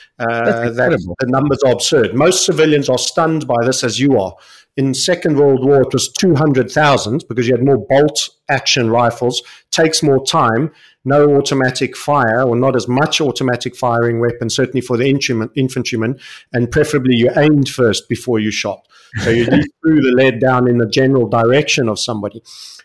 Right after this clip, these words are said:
Speaker 1: Um, and that's two hundred thousand rounds fired. Um, so actually infantrymen make a bunch of noise and say, "Go away, don't come anywhere near us. There could be a chance you might get injured. Um, and we're gonna hold the space. And then until we leave,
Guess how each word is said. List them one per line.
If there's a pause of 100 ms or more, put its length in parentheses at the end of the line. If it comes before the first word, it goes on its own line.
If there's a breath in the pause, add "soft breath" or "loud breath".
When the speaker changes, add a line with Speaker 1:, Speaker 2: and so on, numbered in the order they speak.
(160 loud breath)
Speaker 1:
Um,
and
that's
two
hundred
thousand
rounds
fired. (480)
Um,
so
actually
infantrymen
make
a
bunch
of
noise
and
say,
"Go
away,
don't
come
anywhere
near
us.
There
could
be
a
chance
you
might
get
injured. (580 soft breath)
Um,
and
we're
gonna
hold
the
space.
And
then
until
we
leave,